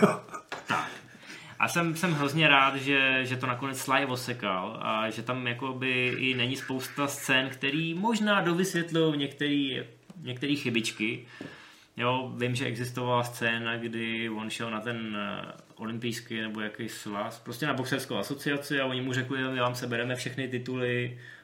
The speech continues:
Speaker 2: pokud do toho zápasu půjdete, protože my s tí-, s tím zápasem nesouhlasíme.“ No a on tam stejně jel, že jo,
Speaker 1: Hmm.
Speaker 2: protože samozřejmě pomstít kamaráda, to je důležitější než všechny medaile a pásy světa.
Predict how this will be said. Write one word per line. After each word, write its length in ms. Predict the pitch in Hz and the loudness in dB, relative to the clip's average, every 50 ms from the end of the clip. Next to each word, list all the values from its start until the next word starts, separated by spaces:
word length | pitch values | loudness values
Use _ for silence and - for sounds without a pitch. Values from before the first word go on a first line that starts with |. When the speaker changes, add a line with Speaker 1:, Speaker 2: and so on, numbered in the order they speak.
| _ _ | _ _
Speaker 2:
pokud 220 | 123 120 123 135 | -4 -2 0 0
do 120 | 120 113 | 0 2
toho 140 | 107 120 120 | 2 4 4
zápasu 380 | 120 117 - - 113 - - 101 | 4 4 2 2 -2 -6 -8 -6
půjdete, 340 | - 107 101 101 95 95 87 | -4 -4 -4 -2 -4 -6 -8
protože 320 | 90 92 - 110 107 110 | -8 -10 -10 -4 -4 -2
my 160 | 110 110 107 | -2 -2 -2
s 80 | 104 - | -4 -6
tí-, 240 | - - 110 107 - - 104 107 107 104 - | -12 -14 -14 -14 -14 -12 -12 -12 -12 -12 -14
s 100 | - - | -16 -10
tím 140 | - 131 117 | -6 -2 0
zápasem 400 | 120 113 - - 107 - 113 104 | 2 2 0 0 -4 -4 -4 -4
nesouhlasíme.“ 640 | 98 95 - 107 98 90 90 - - - - - - - _ _ _ - - - - - - - - - - | -4 -4 -6 -6 -6 -6 -8 -10 -12 -14 -16 -16 -18 -20 _ _ _ -20 -20 -20 -20 -20 -20 -20 -20 -6 2
No 80 | 160 165 | 6 6
a 40 | 156 | 6
on 140 | 143 143 127 | 6 4 0
tam 120 | 135 127 | -2 -4
stejně 380 | 123 - 123 113 113 113 104 95 | -2 -2 -2 0 2 0 0 0
jel, 180 | 90 90 92 | 0 -2 -4
že 100 | 90 92 | -4 -4
jo, 60 | 85 139 | -4 -4
Speaker 1:
Hmm. 80 | 139 | -4
Speaker 2:
protože 280 | 135 - 113 110 110 104 | -6 -6 -6 -6 -6 -6
samozřejmě 340 | - - 107 110 107 113 107 | -6 -6 -6 -2 -2 -2 -2
pomstít 380 | - 113 110 - - 131 120 | -2 -4 -4 -4 -4 -6 -6
kamaráda, 460 | - 123 120 117 113 110 110 113 113 113 | -4 -4 -2 0 2 4 4 4 2 0
to 120 | - 117 | -2 -4
je 60 | 110 | -4
důležitější 520 | 107 110 110 104 95 95 110 107 - - 107 | -2 -2 -4 -4 -4 -4 -4 -4 -4 -4 -6
než 100 | 104 - | -8 -8
všechny 280 | - - - - 113 | -8 -10 -10 -8 -6
medaile 480 | 110 110 110 107 107 104 107 107 107 - | -4 -2 0 2 4 4 4 4 2 0
a 80 | - | -2
pásy 400 | - - 107 95 92 - - 117 | -2 0 0 0 0 0 -4 -6
světa. 580 | 101 - 104 95 95 - - 135 156 196 196 - | -6 -6 -6 -6 -6 0 4 4 4 4 2 -4